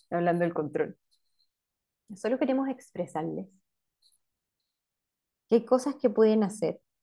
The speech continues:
para simplificar la vida,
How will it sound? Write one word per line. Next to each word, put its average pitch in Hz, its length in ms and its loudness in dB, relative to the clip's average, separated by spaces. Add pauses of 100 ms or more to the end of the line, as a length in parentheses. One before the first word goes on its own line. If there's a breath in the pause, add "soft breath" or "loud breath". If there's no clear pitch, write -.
(520)
para 190 440 2 (960)
simplificar 214 840 0 (540)
la 175 200 -8
vida, - 300 -12